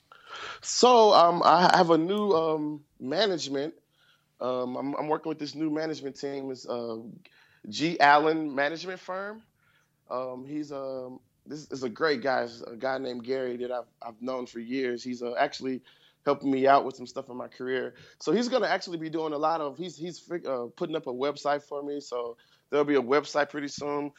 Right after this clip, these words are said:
But right now, I've, I've been re-, pretty much just telling everybody stuff,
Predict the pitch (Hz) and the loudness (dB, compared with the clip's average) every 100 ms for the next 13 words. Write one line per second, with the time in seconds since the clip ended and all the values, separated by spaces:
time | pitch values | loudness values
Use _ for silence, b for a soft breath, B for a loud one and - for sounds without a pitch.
0 | B B - 123 170 180 190 180 160 160 | B B -2 4 4 4 -2 -4 -6 -10
1 | 147 165 156 170 - 175 160 156 147 - | -8 -8 -8 -10 -10 -10 -8 -10 -10 -4
2 | 160 156 147 143 143 135 - 139 | 0 0 -2 -2 -4 -4 -6 -6